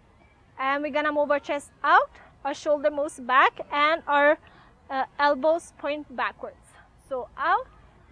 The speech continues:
and then our elbow is gonna try to move front, and shoulders comes back, and chest is h-, hidden in the back. And then we go out, and arms in the back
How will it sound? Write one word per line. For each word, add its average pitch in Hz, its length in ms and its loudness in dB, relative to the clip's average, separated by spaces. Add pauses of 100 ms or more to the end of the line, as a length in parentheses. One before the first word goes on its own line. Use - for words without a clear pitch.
(120)
and 277 180 -4
then 294 180 0
our 262 200 -4
elbow 302 260 2
is 370 140 -6
gonna 320 240 0
try 302 240 -4
to 330 160 -12
move 294 420 -8
front, 277 480 -8 (460)
and 277 180 -4
shoulders 285 560 0
comes 294 320 -8
back, 262 480 2 (460)
and 285 300 -2
chest 330 380 -2
is 294 160 -4 (160)
h-, - 200 -14 (160)
hidden 302 320 0
in 269 100 -6
the 254 60 -4
back. - 380 -6 (560)
And 302 420 0
then 302 260 0
we 294 60 -10
go 247 260 -8 (100)
out, 392 280 -2 (520)
and 262 300 -4 (180)
arms 269 500 -6 (140)
in 269 80 -12
the 254 60 -10
back 339 420 0